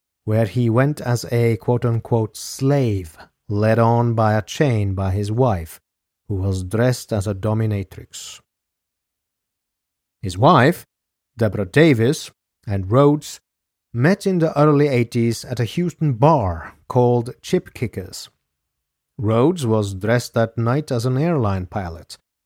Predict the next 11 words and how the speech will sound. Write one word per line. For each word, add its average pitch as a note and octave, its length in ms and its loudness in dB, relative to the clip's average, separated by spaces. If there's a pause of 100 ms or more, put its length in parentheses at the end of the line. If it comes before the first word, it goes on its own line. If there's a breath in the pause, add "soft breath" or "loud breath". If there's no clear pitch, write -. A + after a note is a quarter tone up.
(300)
and A#2 180 -4
it A2+ 160 -2
was A2+ 300 0
months A#2 720 2
before A2+ 360 -2
Davis A#2 480 2
found A#2 380 0
out A2+ 240 2
he G#2 480 -4
wasn't G#2 480 -4
one. E2+ 240 -14